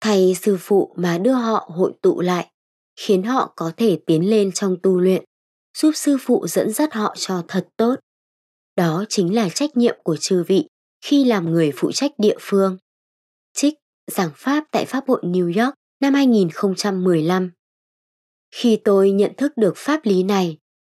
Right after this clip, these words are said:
tôi cảm thấy tâm của mình nhẹ hơn. Trong một vài tháng tôi vẫn luôn nghĩ về nó và lo lắng tại sao một vài hạng mục mà tôi tham gia lại không có được hiệu quả đáng có.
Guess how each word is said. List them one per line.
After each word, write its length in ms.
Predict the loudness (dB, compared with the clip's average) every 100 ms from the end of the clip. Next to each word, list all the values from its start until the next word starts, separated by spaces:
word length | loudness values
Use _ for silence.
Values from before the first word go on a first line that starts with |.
| -2
tôi 120 | 0
cảm 260 | 0 -4 -2
thấy 240 | -2 -2
tâm 220 | 0 -2 -2
của 160 | -2
mình 340 | 2 2 2 2
nhẹ 200 | 0 0
hơn. 340 | 0 0 0 -4 _ _ _ _ _ _ _
Trong 320 | -2 0 0
một 140 | 0 0
vài 220 | -2 -2 -2
tháng 340 | -4 -2 -4
tôi 180 | 0 0
vẫn 200 | 0 0
luôn 260 | 2 2 2
nghĩ 180 | -2 0
về 160 | 0
nó 400 | 0 -2 -4 -6 -12 _ _ _
và 240 | 0 0 2
lo 200 | 2 2
lắng 240 | 2 0 -2
tại 180 | -4 -4
sao 380 | -4 -2 0 2
một 200 | 0 0
vài 140 | -2
hạng 300 | -2 -6 -2
mục 200 | -2 -2 -4
mà 160 | -6 0
tôi 160 | 0 0
tham 220 | -2 -2
gia 400 | 0 0 -2 -6 _ _ _ -4
lại 160 | -4
không 340 | -2 -2 -2 0
có 120 | 0
được 220 | 0 0
hiệu 280 | 0 -2 0
quả 200 | -4 -4 -4
đáng 280 | -6 -6
có. 360 | -6 -6 -6 -8